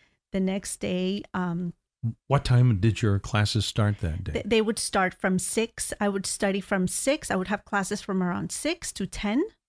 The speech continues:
Speaker 1: or six to eight sometimes. And then I would stay at the library for closing
Speaker 2: Six P M,
Speaker 1: hours.
Speaker 2: yeah.
Speaker 1: P M,
Speaker 2: Mm-hmm.
Speaker 1: P M. So I
Speaker 2: Yeah.
Speaker 1: went at night. Um, and then I, I started a business of selling stuff online on eBay.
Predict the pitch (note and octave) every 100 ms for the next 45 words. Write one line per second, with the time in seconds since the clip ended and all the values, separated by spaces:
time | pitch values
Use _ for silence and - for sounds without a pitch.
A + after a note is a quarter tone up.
0 | _ _ _ - G3 - A3+ A3 - -
1 | - F#3+ G#3 C4+ - - C4 C4+ D4 D4
2 | - G3+ G3 F#3+ F3+ F#3 - - F#3+ F#3+
3 | F#3+ - F#3+ F3+ F3+ F#3+ F#3+ E3+ E3+ F3
4 | G3 - F#3+ F3+ C#3+ - - - B2+ F#2
5 | E2 D#2+ G#2+ D3+ - - F2 F#2+ G#2+ F3+
6 | - G3 G#3 G#3+ G#3 F3 - - - _
7 | _ _ - - - G#3+ G#3 G3+ G3+ G#3
8 | - _ _ - A3+ A3 A3+ C#4 D4 G#3+
9 | A3+ - - G#3 G3 G3 F#3+ F#3+ - G3
10 | G3 - G3+ G3 G3 F#3+ F3+ F3 F#3 -
11 | F#3+ - - - G3 F#3 F#3+ - G3 F3
12 | F#3+ F3+ F3 D#3+ A3+ B3+ - G3+ F#3 B3
13 | G4